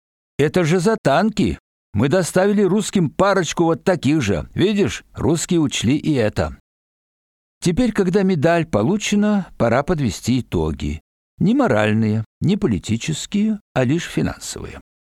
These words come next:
За сорок четыре часа вахты в неделю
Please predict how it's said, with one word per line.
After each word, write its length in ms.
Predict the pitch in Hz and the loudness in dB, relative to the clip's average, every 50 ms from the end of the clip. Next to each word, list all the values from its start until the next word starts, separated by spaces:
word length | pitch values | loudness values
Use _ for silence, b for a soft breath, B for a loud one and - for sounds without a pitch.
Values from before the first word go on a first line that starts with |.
| _ _ _ _ _ _ _ _ _ _ _ - | _ _ _ _ _ _ _ _ _ _ _ -6
За 240 | - 98 110 151 147 | -2 0 2 2 2
сорок 380 | - - 240 254 247 240 175 - | 0 0 0 2 0 0 -2 -2
четыре 420 | - 135 - - 185 196 196 165 | -2 -2 0 0 0 0 0 -2
часа 380 | - - 92 - - 139 143 123 | -2 -4 -4 -2 0 0 0 0
вахты 460 | 80 82 78 78 - - - 113 85 | 0 0 -2 -2 -4 -6 -4 -4 -2
в 80 | 78 | 0
неделю 540 | 92 123 131 101 82 85 82 85 113 143 151 | 0 0 0 0 0 0 0 0 -2 -2 -4